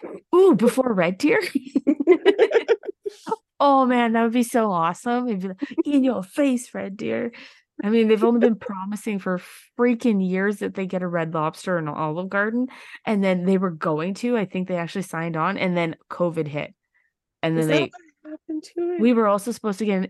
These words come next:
Speaker 1: ikea warehouse as well.
Speaker 2: Boo.
Speaker 1: And that never happened. Yeah, that's where Lowe's is.
Speaker 2: Yeah.
Speaker 1: That, that's why they built out that complex. That's where ikea was supposed to go. That's where all this stuff was supposed to go.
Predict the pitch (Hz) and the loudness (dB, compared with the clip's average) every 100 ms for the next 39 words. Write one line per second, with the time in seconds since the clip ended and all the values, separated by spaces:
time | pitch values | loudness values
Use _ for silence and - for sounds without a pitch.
0 | - 180 165 - 185 175 160 165 180 151 | -4 -4 -4 -2 0 0 0 -2 -2 -4
1 | 151 - - - 170 160 156 - _ _ | -6 -14 -12 -4 -4 -2 -6 -8 _ _
2 | _ _ 175 _ _ - 185 185 180 180 | _ _ -20 _ _ -6 -4 -4 -4 -6
3 | 180 175 170 165 180 165 160 160 170 170 | -6 -8 -10 -10 -8 -4 -4 -2 -2 -4
4 | 135 190 196 202 208 202 - 208 190 170 | -2 0 0 0 -2 -4 -4 -2 0 2
5 | 160 196 240 302 359 - _ _ _ _ | 2 0 -2 -4 -6 -16 _ _ _ _
6 | - 196 214 214 233 208 208 208 214 262 | -18 -4 0 0 -2 -2 0 0 0 0
7 | 254 240 196 214 208 208 190 165 254 269 | 2 0 0 -6 -6 -6 -6 -4 -4 -4
8 | 156 - 160 - 208 - 185 - 165 160 | -6 -6 -10 -6 -4 -2 -4 -2 0 0
9 | 160 190 160 151 185 180 156 156 160 165 | -2 -6 -6 -6 -8 -6 -4 -2 0 0
10 | 151 - 170 165 185 190 196 185 180 - | -2 -6 -4 -2 -4 -6 -8 -8 -12 -10
11 | 170 156 - - - - | -12 -12 -14 -16 -14 -16